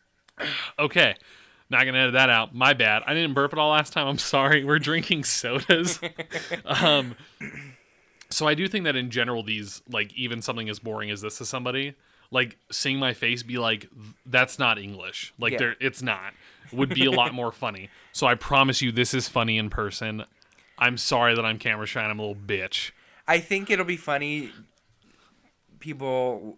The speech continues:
Speaker 2: hearing what you think it is and being pretty much wrong. You've been pretty good so far, though,
Speaker 1: Yeah, I got
Speaker 2: so
Speaker 1: three.
Speaker 2: Yeah.
Speaker 1: Yeah. I th-, I think we have a good rapport.
Speaker 2: Yeah.
Speaker 1: Twenty-two years of friendship.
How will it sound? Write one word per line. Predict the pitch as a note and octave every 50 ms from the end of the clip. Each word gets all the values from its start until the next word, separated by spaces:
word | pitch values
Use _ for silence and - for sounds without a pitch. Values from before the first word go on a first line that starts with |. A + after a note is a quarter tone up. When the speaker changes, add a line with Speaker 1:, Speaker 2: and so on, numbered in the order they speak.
| -
Speaker 2:
hearing | B2 - C#3+ C#3 C3+ B2 A#2+
what | A#2 A2
you | A2 A2
think | A2 - A#2 A2+ A2+ -
it | B2 B2+
is | B2+ C3 C#3 C3+ C3+ - - - - - - -
and | B2+ C3+ C3+
being | C3 C3+ B2+ B2 A#2+ A2+ G#2+
pretty | - - - B2 A#2+
much | A2 G#2+ G#2 - -
wrong. | G#2 G2 G2+
You've | A#2+ C#3 D3
been | D#3+ G3+ B3
pretty | C4 D4 G#3 D#3
good | B2+ C3+ C#3+ D#3 D3
so | - C3+ C#3
far, | C3+ B2+ A2+ G#2+ G#2
though, | G#2
Speaker 1:
Yeah, | - A4+ C5 - D#3+
I | D#3 E3+
got | G3+ B3+ C#4 C4+ A3 A3 - _ _ - _ _ - - - _
Speaker 2:
so | - - D3
Speaker 1:
three. | D3 D#3+ F3+ E3+ C3+ A2 F#2+ G2 G#2 - A#2+ B2
Speaker 2:
Yeah. | C#3 C#3+ B2+ G2+ F#2 G2+ - _ _ _ _ _
Speaker 1:
Yeah. | E3+ G3+ G3+ C#3 F#2+ - - - _ _ _ _ _ - A#3 C4+ B3+ - _ _ _ _ _
I | F#3 F3
th-, | - - - -
I | F3+ F#3+
think | F3 G3 D#3 B2+
we | B2+ A#2+
have | A2+ G#2
a | G#2+
good | G2+ G#2+ G2+ G2+
rapport. | G2+ G2 - - G#2 G2 G2 G2 G2+ -
Speaker 2:
Yeah. | E3+ F#3 F3+
Speaker 1:
Twenty-two | F#3+ G#3 G3+ E3+ - - F#3
years | F3+ D3+ B2
of | B2 -
friendship. | - C3+ C3 A#2 - A#2+ G#2 G2+ F#2+